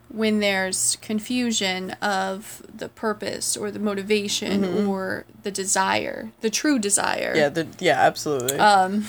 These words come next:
Speaker 1: <laughs> uh,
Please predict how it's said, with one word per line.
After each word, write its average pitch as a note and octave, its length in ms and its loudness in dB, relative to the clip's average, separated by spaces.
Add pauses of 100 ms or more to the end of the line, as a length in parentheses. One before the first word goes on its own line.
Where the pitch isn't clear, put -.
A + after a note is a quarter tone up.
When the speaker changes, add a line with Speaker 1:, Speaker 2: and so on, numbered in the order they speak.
Speaker 1:
<laughs> G#3+ 380 4 (1400)
uh, G#3 540 6